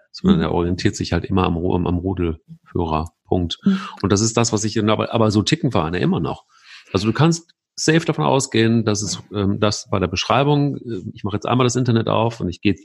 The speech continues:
Speaker 1: auf zwei, drei gezielte Sa-, gezielt auf, äh, Seiten und da steht dann: "Bitte nur Menschen mit einem eingezäunten Grundstück,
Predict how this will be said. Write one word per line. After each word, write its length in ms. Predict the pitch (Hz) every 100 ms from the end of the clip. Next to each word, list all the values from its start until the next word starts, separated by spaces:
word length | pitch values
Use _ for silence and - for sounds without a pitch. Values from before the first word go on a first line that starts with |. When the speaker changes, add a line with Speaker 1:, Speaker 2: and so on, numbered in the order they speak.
| _ -
Speaker 1:
auf 200 | 104 -
zwei, 200 | - 113
drei 200 | 113 104
gezielte 380 | 101 - 101 95
Sa-, 200 | 95 98
gezielt 340 | 101 104 107 101
auf, 120 | -
äh, 220 | 101 95
Seiten 400 | 98 113 113 113 - - - _
und 120 | 82
da 60 | -
steht 280 | - 123 123
dann: 200 | 120 120
"Bitte 420 | 120 127 120 120
nur 340 | 101 107 127 127
Menschen 520 | 104 113 117 113 120
mit 140 | 92
einem 220 | 90 87 107
eingezäunten 600 | 107 127 113 110 107 87
Grundstück, 560 | 95 151 - 185 190